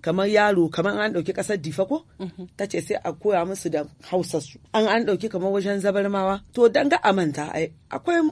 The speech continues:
Speaker 1: waɗanda tahiya ta kawo su kamar mu ma'aikata, ta kawo mu cikin ƙasa. To yanzu kamar yaron nan da yake wajen Laskar Difa,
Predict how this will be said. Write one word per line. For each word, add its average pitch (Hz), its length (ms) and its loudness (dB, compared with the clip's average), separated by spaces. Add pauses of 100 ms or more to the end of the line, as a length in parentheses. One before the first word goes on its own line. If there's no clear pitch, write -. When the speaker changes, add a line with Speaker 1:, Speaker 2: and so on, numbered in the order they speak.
(240)
Speaker 1:
waɗanda 165 760 2
tahiya 180 340 2
ta 233 80 -2
kawo 170 260 2
su 160 100 -6
kamar 175 260 2
mu 202 240 0
ma'aikata, - 480 0 (160)
ta 196 100 2
kawo 196 300 6
mu 165 80 0
cikin 175 260 -2
ƙasa. 156 240 -4 (480)
To 262 140 6
yanzu 262 340 8
kamar 254 220 4
yaron 277 340 8
nan 214 160 2
da 185 80 6
yake 196 220 2
wajen 190 260 0
Laskar 196 300 -4
Difa, 135 380 -12